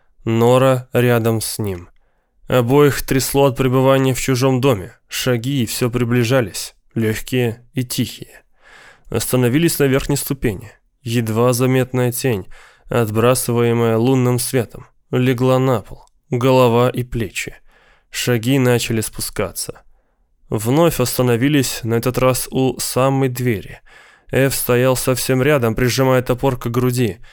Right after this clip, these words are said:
В щель между дверью и косяком он видел девочку,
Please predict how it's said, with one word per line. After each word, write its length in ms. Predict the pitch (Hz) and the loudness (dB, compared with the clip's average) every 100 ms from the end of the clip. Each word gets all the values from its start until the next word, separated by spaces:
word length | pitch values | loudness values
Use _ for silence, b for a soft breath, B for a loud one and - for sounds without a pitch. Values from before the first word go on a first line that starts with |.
| b b | b b
В 100 | - | -10
щель 380 | - - 151 131 | -6 0 2 4
между 320 | 120 135 127 | 2 2 0
дверью 400 | 117 123 147 131 | 0 2 2 2
и 40 | |
косяком 560 | 123 123 - 123 151 156 | 0 -2 -2 -2 0 2
он 160 | 147 143 | 2 2
видел 320 | 147 151 147 | 0 0 0
девочку, 720 | 123 151 120 87 - - - | 0 0 0 -4 -10 -14 -18